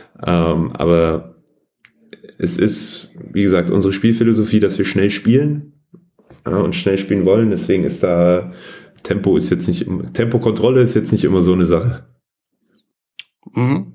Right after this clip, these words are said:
Speaker 2: Und ich denke, es, äh, kommt, steht euch auch ganz gut zu Gesicht. Ich denke, dass, ähm,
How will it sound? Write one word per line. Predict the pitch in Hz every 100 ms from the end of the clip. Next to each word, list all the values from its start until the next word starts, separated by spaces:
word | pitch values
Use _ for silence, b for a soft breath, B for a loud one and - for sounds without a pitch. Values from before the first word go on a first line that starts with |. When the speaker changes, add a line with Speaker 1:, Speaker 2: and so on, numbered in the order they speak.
| -
Speaker 2:
Und | 117
ich | 120 120
denke, | 117 110
es, | 113 113 -
äh, | 120 110
kommt, | 110 127 120
steht | - 131 123
euch | 117
auch | 110 -
ganz | 110 104
gut | 113 110
zu | 107 107 B B B B B _
Gesicht. | 104 113 110
Ich | 113
denke, | - 101 -
dass, | 98 -
ähm, | 101 95 92 92 101